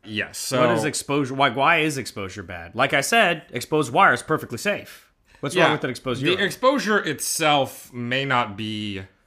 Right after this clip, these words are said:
Speaker 1: the thing that kills them.
Speaker 2: Mm-hmm.
Speaker 1: The thing that kills them might be part of the reason why the exposure is happening, which is usually your immune system.
Speaker 2: Yeah.
Speaker 1: So multiple sclerosis is a disease where the immune system is there, it's attacking,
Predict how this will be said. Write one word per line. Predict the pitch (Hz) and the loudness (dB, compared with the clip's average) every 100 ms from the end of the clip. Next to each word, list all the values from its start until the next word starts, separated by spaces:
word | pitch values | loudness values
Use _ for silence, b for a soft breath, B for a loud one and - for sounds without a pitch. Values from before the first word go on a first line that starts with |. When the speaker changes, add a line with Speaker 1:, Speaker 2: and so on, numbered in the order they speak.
| _ | _
Speaker 1:
the | 110 | -8
thing | 127 107 | -6 -8
that | 92 | -8
kills | - 90 71 | -10 -12 -12
them. | - - - | -20 -20 -10
Speaker 2:
Mm-hmm. | 123 117 113 | -4 -4 -4
Speaker 1:
The | 123 | -4
thing | 147 | -4
that | 135 | -2
kills | 170 160 139 | -2 -2 -2
them | 127 | -2
might | 123 127 | 0 0
be | 120 107 101 b b b b | -4 -6 -10 b b b b
part | - 190 208 196 | -4 2 4 4
of | |
the | 180 | 2
reason | 170 170 165 147 | 2 2 0 2
why | 143 147 | 4 6
the | 143 | 4
exposure | 135 151 123 110 | 0 -2 -2 -2
is | |
happening, | - 170 190 202 185 | 0 0 0 -2 -2
which | 131 | -4
is | 120 98 | -4 -4
usually | 127 160 151 151 143 143 - | -2 -2 -2 -2 -2 -6 -14
your | 117 123 | -6 -2
immune | 110 110 107 | -2 -2 -4
system. | 95 82 - - - | -6 -12 -16 -18 -18
Speaker 2:
Yeah. | - - _ b b b b | -20 -20 _ b b b b
Speaker 1:
So | b 196 151 | b 0 2
multiple | 143 156 170 | 2 0 -2
sclerosis | - 156 147 131 | -2 0 0 -2
is | 143 135 | -4 -2
a | 151 | -2
disease | 135 120 135 120 | -4 -2 -2 -2
where | 117 | -2
the | 113 | -2
immune | 110 131 127 | -2 -2 -4
system | 139 135 | -6 -6
is | 117 | -6
there, | 117 120 127 | 0 0 0
it's | 101 | -2
attacking, | 104 - - 117 143 135 151 | -8 -6 -4 -4 -6 -8 -10